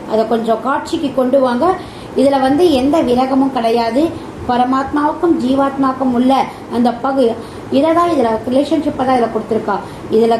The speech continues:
காமத்துக்கும் அப்பாற்பட்ட ஒரு பக்தியை தான் நம்ம இதுல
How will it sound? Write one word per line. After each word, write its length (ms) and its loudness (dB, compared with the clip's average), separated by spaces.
காமத்துக்கும் 720 0
அப்பாற்பட்ட 840 -2
ஒரு 380 2
பக்தியை 380 0
தான் 160 0
நம்ம 180 0
இதுல 220 0